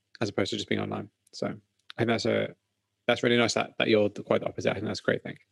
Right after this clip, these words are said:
Um, and parties are always fun. So, I mean, an excuse for a party. Um, so how often do you revisit your past work? And, um, how much does what you have do, uh, how much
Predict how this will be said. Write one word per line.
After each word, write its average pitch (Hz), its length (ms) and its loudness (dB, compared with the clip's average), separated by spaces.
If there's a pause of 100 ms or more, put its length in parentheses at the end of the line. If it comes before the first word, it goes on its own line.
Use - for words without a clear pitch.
(760)
Um, 98 220 -6 (140)
and 104 80 -4
parties 110 320 2
are 110 40 2
always 101 220 0
fun. 104 320 -8
So, - 140 -6 (460)
I - 580 -20
mean, - 160 -12 (1400)
an 127 100 6
excuse 117 320 6
for 120 80 2
a - 40 -4
party. 110 300 0 (500)
Um, 117 320 4 (440)
so 147 340 8 (420)
how 160 220 6
often 170 280 6
do 123 100 6
you 117 80 8
revisit 113 440 8
your 110 100 0
past - 480 -2
work? 107 240 0 (340)
And, 107 220 -2
um, 107 200 6
how 117 200 0
much 135 200 2
does 107 240 2
what 117 180 6
you 110 240 6
have 110 320 0
do, 117 140 4
uh, 110 200 0
how 120 140 2
much - 260 0